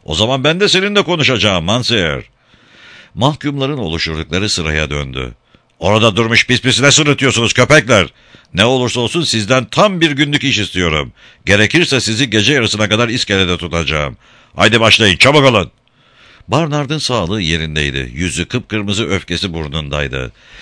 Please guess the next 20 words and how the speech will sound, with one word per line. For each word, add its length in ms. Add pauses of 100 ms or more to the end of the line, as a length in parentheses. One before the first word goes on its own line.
(180)
Garnizondakilerin 920
hepsini 380
hasta 400
eden 240
karın 280
ağrısı 380
onu 180
etkilememişti. 1000 (600)
Hal 220
Manzeyer'in 600
söylediklerini 640
hatırladı. 640 (320)
Barnard 440
kıyıdaki 520
kulübelerden 760
birinde 400
bir 80
Hotanto 580
kadınıyla 500
yaşıyor, 500